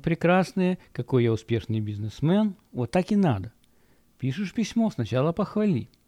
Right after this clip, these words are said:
А дальше пошёл вопрос. Мы с моим бизнес-партнёром планируем открыть небольшой бизнес — пятьдесят на пятьдесят. У нас есть план, понимание того, кто за что будет отвечать, и мы заранее обговорили потенциально проблемные ситуации и т.п.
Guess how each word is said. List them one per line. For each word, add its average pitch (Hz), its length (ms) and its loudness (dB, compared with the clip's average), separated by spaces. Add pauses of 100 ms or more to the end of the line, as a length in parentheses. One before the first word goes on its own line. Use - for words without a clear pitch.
(460)
А 110 120 -6
дальше 196 300 2
пошёл 165 300 -2
вопрос. 143 440 -4 (1800)
Мы 208 200 4
с - 80 -8
моим 180 260 6
бизнес-партнёром 151 960 2
планируем 143 600 4
открыть 147 360 0
небольшой 120 400 2
бизнес — 110 480 -2
пятьдесят 123 480 0
на 139 80 0
пятьдесят. 120 440 -6 (460)
У 123 80 2
нас 202 260 4
есть 147 240 2
план, 135 440 2 (240)
понимание 165 440 2
того, 131 340 2
кто 165 340 0
за 135 100 0
что 156 220 2
будет 127 280 2
отвечать, 175 560 0 (280)
и 131 80 2
мы 127 160 4
заранее 147 520 4
обговорили 123 540 4
потенциально 123 640 2
проблемные 113 520 2
ситуации 147 560 -2
и 147 160 -4
т.п. 135 420 -4